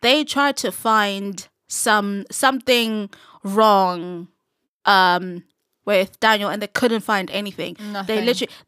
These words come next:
Speaker 1: he, he was just trustworthy. He did things right. He was basically almost perfect because nobody's perfect. But he was, if I could p-,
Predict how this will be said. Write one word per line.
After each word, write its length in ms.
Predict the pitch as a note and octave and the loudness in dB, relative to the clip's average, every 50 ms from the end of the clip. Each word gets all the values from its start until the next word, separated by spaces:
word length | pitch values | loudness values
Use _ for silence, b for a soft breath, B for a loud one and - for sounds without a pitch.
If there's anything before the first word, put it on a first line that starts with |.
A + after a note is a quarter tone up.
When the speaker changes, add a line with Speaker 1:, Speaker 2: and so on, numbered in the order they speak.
| - - | -20 -20
Speaker 1:
he, 340 | - A3+ - - A#3 A3+ - - | -20 -16 -10 -8 -8 -8 -8 -12
he 240 | - - A#3 A3+ | -14 -10 -6 -4
was 240 | A#3 A3+ A3 A3 - | 0 0 0 0 -2
just 220 | - A3 G#3+ - - | -4 -6 -6 -6 -6
trustworthy. 1000 | - - C#4 C4+ B3 - - - B3+ C4 B3+ B3 B3 B3+ B3+ B3+ B3 B3 A#3+ B B B B B B | 0 2 2 2 2 0 -6 -2 0 0 0 0 0 0 0 0 0 -2 -4 B B B B B B
He 180 | - A#3 A#3 | -6 -4 -4
did 260 | A3 F#3 A#3+ A#3 G3 - | -2 0 0 0 0 -2
things 300 | A3 G#3+ G#3 G3+ F#3 F#3 | -4 -4 -2 -4 -4 -6
right. 460 | F3+ F#3+ A#3 A#3+ A#3+ A#3+ A#3 A#3 - | -4 0 2 4 4 4 2 0 -2
He 120 | - E4+ | -2 0
was 200 | G#4 G#4 C#4+ A3 | 2 2 0 2
basically 520 | G3+ C4+ C#4 C4 - - - B3+ A3+ F#3 - - | 2 2 2 2 0 -6 -6 -8 -8 -8 -10 -6
almost 460 | - A#3+ B3 B3 A#3 G#3+ G#3+ - - | -4 -4 -4 -2 -4 -4 -4 -6 -8
perfect 580 | - A3 G#3 G#3 G3+ - - - - - - - | -8 -4 -4 -4 -4 -6 -12 -18 -18 -18 -18 -20
because 320 | - - - G3 F3+ - - | -18 -14 -12 -12 -12 -12 -12
nobody's 340 | G3 G3 G3+ - - - - | -12 -12 -12 -14 -16 -16 -14
perfect. 360 | - - E3+ - E3 - - | -14 -14 -14 -12 -10 -4 2
But 140 | - B3+ A#3 | 2 4 4
he 140 | D4 E4 | 4 4
was, 180 | E4+ C#4+ A#3+ - B B B B B | 4 4 2 0 B B B B B
if 160 | D#4 E4+ - | -2 2 4
I 80 | F#4+ F#4 | 2 2
could 340 | F#4 - F4+ D4 A3+ - | 4 2 0 0 0 -4
p-, 120 | - - | -14 -18